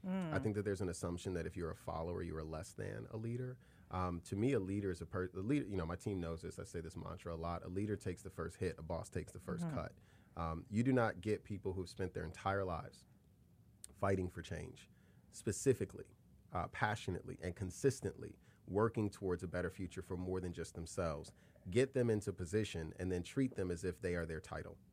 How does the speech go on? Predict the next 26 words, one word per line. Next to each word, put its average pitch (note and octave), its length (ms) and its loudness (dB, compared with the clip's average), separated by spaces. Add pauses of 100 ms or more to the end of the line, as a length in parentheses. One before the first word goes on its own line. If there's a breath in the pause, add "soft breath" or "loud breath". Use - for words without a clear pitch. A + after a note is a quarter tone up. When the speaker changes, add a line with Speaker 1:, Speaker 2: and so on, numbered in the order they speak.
(500)
Speaker 1:
Mm-hmm. A3 300 8 (240)
Speaker 2:
That G#2 160 6
is F2+ 180 -2
absolutely F#2+ 580 0
ridiculous, E2 560 -6
and F#2 120 -6
that G2 100 4
is F#2 80 0
happening F#2 540 -2 (100)
all F#2+ 260 4
over F2 160 -2
the - 80 -8
place. - 400 -10 (160)
You F#2+ 100 0
know, F2 100 0
this, E2 200 -8
the F2 160 -2 (100)
community G#2+ 260 2
of F#2+ 60 2
North F#2+ 200 2
Lawndale F2+ 400 0
lost E2 300 -4
six - 180 -2
of F2+ 80 -4
the F2 60 -6
most E2+ 240 -2